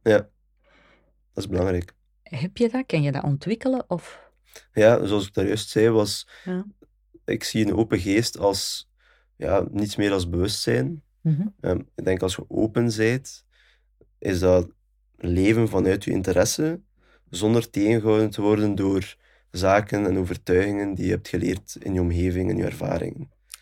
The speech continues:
Speaker 2: Oké.
Speaker 1: Dus veel
Speaker 2: Mhm.
Speaker 1: mensen, allee, kinderen die worden geboren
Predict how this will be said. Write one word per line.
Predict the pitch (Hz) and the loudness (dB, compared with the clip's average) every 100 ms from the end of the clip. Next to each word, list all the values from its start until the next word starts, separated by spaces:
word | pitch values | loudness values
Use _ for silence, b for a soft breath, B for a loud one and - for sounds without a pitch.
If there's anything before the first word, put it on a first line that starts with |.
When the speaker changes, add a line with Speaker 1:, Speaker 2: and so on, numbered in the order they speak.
| B B B B | B B B B
Speaker 2:
Oké. | - | -4
Speaker 1:
Dus | - 180 160 _ | -2 -2 -8 _
veel | 110 113 | 4 6
Speaker 2:
Mhm. | |
Speaker 1:
mensen, | 117 117 - 127 123 - - _ | 6 4 2 2 0 -2 -10 _
allee, | 90 82 - | -8 -8 -8
kinderen | - 117 135 101 | -2 2 2 0
die | 95 | 0
worden | 92 92 90 | 0 0 0
geboren | 85 90 107 131 139 151 | 0 2 2 2 -2 -6